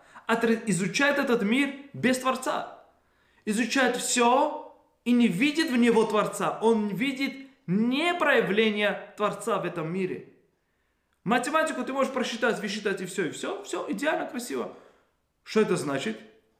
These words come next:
Человек изучал какой-то, понял, какой-то там Нобелевской премии человек достиг. Или изучал простую квантовую физику. Что ты говоришь? "Вау, я это понял". Значит, у тебя был разум, и ты использовал этот разум.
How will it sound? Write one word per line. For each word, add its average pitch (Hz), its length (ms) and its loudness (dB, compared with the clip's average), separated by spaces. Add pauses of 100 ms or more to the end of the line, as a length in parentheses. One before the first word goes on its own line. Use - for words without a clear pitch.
(500)
Человек 269 320 4 (180)
изучал 233 460 0
какой-то, 254 640 -2 (240)
понял, 294 280 0
какой-то 240 360 -2
там 214 240 0
Нобелевской 262 360 0
премии 226 240 -2
человек 185 280 -2
достиг. 117 360 -6 (400)
Или 302 300 0
изучал 285 360 2
простую 262 360 0
квантовую 254 400 0
физику. 165 440 -2 (840)
Что 202 160 0
ты 175 80 0
говоришь? 127 300 -2
"Вау, 123 420 -8 (560)
я 113 140 -8
это 165 180 -8
понял". - 360 -18 (1160)
Значит, 202 320 2 (580)
у 185 80 4
тебя 269 220 4
был 240 180 8
разум, 190 560 4
и 185 80 0
ты 202 120 2
использовал 240 520 4
этот 190 280 2
разум. 147 500 -4